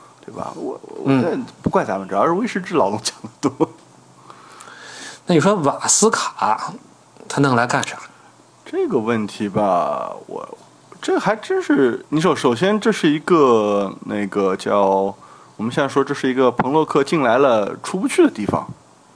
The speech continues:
Speaker 2: 对。
Speaker 1: 那这么看来，感觉瓦斯卡不像是老龙的这个手下，或者至少不是这个，怎么说，不是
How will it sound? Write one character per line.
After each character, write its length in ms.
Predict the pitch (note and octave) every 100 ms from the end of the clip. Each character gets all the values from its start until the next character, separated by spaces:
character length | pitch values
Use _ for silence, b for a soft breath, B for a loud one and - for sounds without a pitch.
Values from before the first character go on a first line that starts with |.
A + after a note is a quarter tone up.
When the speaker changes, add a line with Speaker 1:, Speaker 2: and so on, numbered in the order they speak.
| - _ _ _ -
Speaker 2:
对。 340 | - A2+ F#2+ - - - B B B B B B B -
Speaker 1:
那 260 | F4 E4 - - -
这 160 | G#4
么 120 | A4
看 240 | D#3+ - D#3
来， 360 | B2 C3+ D3
感 200 | D#3 G#2
觉 160 | G2+ D3+
瓦 220 | E3+ C#3
斯 240 | - - F#4
卡 300 | - - - -
不 120 | -
像 240 | - F4 G#3+
是 300 | - A#2+ G#2+
老 260 | A2 F#2
龙 240 | G2+ G#2+ C3+
的 240 | D3+ A2+ G2+
这 120 | B2
个 300 | A2+ G#2 G2 - B B B B _ _ -
手 260 | - G2+
下， 220 | - E3+ -
或 140 | -
者 100 | D#3+
至 140 | C3 G3+
少 160 | A#2+
不 160 | - -
是 400 | - F3+ C#3 A#2+
这 160 | A#2+
个， 320 | A2+ A2 G#2 G2
怎 140 | -
么 40 |
说， 140 | G2+ -
不 100 | D3+
是 400 | C3+ D#3 B2